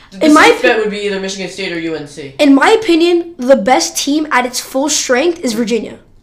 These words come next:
Speaker 1: Yeah.
Speaker 2: The second being Duke.
Speaker 1: Kyle Guy's pretty
Speaker 2: And
Speaker 1: good.
Speaker 2: K-, Kyle's guy, Kyle's very good, but I think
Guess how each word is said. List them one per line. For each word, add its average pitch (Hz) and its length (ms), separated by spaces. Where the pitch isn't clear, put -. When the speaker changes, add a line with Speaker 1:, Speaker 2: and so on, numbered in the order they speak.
Speaker 1:
Yeah. 180 240
Speaker 2:
The 254 80
second 262 400
being 240 220
Duke. - 300
Speaker 1:
Kyle 165 220
Guy's 143 180
pretty 190 220
Speaker 2:
And 262 100
Speaker 1:
good. 135 300
Speaker 2:
K-, - 240
Kyle's 233 320
guy, 214 180
Kyle's 220 240
very 220 260
good, 226 300
but - 420
I 339 120
think 539 460